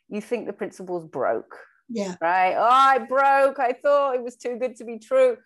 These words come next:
Speaker 1: And I, and I, ha-, I, I tensed up around that. And I didn't realize until probably a couple of years, well, no, maybe sooner, but I didn't realize that every gift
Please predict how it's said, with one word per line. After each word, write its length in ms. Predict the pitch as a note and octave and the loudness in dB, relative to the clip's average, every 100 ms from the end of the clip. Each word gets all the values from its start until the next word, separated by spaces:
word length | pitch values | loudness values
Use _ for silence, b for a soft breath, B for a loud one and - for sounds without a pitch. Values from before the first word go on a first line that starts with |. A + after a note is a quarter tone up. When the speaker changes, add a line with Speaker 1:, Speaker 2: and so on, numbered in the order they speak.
| b b b b b _ _ _ _ | b b b b b _ _ _ _
Speaker 1:
And 140 | C4 C4 | -8 -6
I, 60 | B3 | -6
and 140 | C4 | -6
I, 140 | C4+ C4+ | -6 -8
ha-, 240 | - - - - | -10 -6 -6 -6
I, 60 | C4+ | -10
I 40 | - | -14
tensed 420 | - C#4+ B3 - | -10 -10 -8 -4
up 160 | D#4 E4 | -2 0
around 460 | B3 G#3 F3+ E3 | 0 0 -2 -2
that. 260 | D#3+ C#3 - - _ _ _ | -2 -2 -4 -12 _ _ _
And 100 | A3+ | -10
I 100 | A#3+ A#3 | -8 -8
didn't 360 | C4 C#4 D#4 | -8 -6 -6
realize 600 | A3+ B3+ B3+ A3 F#3+ E3+ | -6 -6 -4 -2 -4 -6
until 420 | F3 F3+ - F#3 F#3 | -10 -16 -12 -10 -10
probably 400 | F#3 G#3 G3 F#3+ | -8 -8 -6 -8
a 40 | |
couple 260 | - F3+ F#3 | -8 -12 -12
of 80 | |
years, 120 | F3 G#3+ | -8 -4
well, 160 | C#4+ | -2
no, 120 | F4+ | 0
maybe 380 | D4+ D#4+ D#4 C#4+ _ | -2 -2 -4 -8 _
sooner, 460 | - B3+ A3 E3 | -12 -8 -4 -4
but 280 | E3 F#3 - b b b _ | -2 -2 -4 b b b _
I 120 | A#3+ D4+ | -4 0
didn't 180 | D#4 | 0
realize 440 | - C4 B3+ G#3+ F3 | -2 -2 0 -2 -4
that 180 | F#3+ A3+ | -6 -6
every 360 | G#3+ G3 F#3+ - | -6 -10 -10 -6
gift 580 | G3+ C4+ _ _ _ | -4 -6 _ _ _